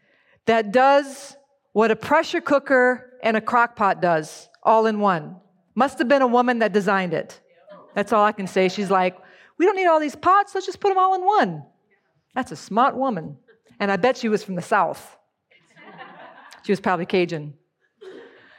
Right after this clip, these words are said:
But that's new. You guys understand what I'm saying? That's, that's new. Something that we didn't even know existed before. What about a Tesla?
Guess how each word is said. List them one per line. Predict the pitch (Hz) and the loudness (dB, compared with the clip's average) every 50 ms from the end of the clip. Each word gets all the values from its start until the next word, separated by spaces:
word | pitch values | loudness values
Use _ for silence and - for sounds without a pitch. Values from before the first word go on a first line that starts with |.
| _ - - - - _ _ | _ -20 -20 -20 -20 _ _
But | - 240 190 | -4 0 2
that's | 302 302 339 349 - - | 2 2 2 0 -2 -6
new. | 294 285 302 320 311 269 208 170 160 156 156 - | -4 -2 0 2 2 2 0 -2 -4 -10 -16 -10
You | - 208 214 | -6 -2 0
guys | 247 262 262 | 0 0 0
understand | 262 277 269 269 269 - 294 285 | 0 -2 -2 -2 -2 -2 0 2
what | 285 294 | 2 2
I'm | 285 285 247 | 0 -2 -2
saying? | - - 294 302 311 311 320 320 302 _ _ _ _ _ _ - | -2 0 0 2 0 0 -2 -4 -10 _ _ _ _ _ _ -2
That's, | 254 262 277 277 269 240 214 | 0 0 0 -2 -6 -8 -4
that's | 196 262 277 302 - - | 0 0 0 0 -2 -4
new. | 226 254 254 262 277 330 330 240 196 | -4 -2 0 2 2 2 2 2 0
Something | - - - 302 330 320 330 392 370 349 | 0 0 0 0 0 0 -2 -4 -2 0
that | 320 294 277 254 | 2 2 2 0
we | 254 285 302 | 0 0 0
didn't | 311 302 269 285 | 0 0 0 0
even | 294 269 277 269 254 | 0 0 0 0 2
know | 254 269 277 | 2 2 2
existed | 277 262 220 214 233 311 302 - - 220 180 | 2 0 -2 -2 -2 -2 -2 -2 -2 -2 -2
before. | 151 214 190 - 202 185 165 147 - 170 - _ _ _ _ _ _ _ _ _ _ _ | -2 -4 -4 0 0 0 0 0 -2 -6 -12 _ _ _ _ _ _ _ _ _ _ _
What | - 294 359 | 0 0 2
about | 381 392 381 320 | 4 2 2 2
a | |
Tesla? | - - - 302 302 285 - - 208 165 131 - - | 2 0 0 0 0 0 -2 -2 -2 -2 -2 -4 -8